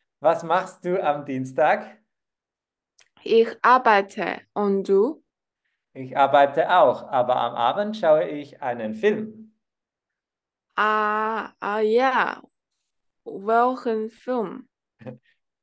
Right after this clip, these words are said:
Speaker 1: Ach ja.
Speaker 2: Ach ja.
Speaker 1: Welchen Film?
Speaker 2: Welchen Film?
Speaker 1: Der Untergang.
Speaker 2: Der
Speaker 1: All right.
Speaker 2: Untergang.
Speaker 1: Yes, now let's switch it around.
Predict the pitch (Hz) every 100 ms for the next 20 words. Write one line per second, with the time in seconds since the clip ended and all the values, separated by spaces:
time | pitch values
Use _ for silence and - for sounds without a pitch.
0 | - 143 143 - 156 202 117 110 - _
1 | _ _ _ _ _ _ _ _ - 202
2 | 214 - 247 254 196 - _ _ _ _
3 | 127 135 165 156 - 147 175 220 - -
4 | _ _ _ _ _ 226 240 240 233 220
5 | - 202 247 320 - _ _ _ _ _
6 | 113 104 107 185 180 110 110 - - _
7 | _ _ _ _ _ _ _ _ _ _
8 | _ _ - 202 185 117 240 262 233 -
9 | 185 - 220 _ _ _ _ - 117 -
10 | - - 120 117 120 131 131 139 135 -
11 | 127 131 139 110 -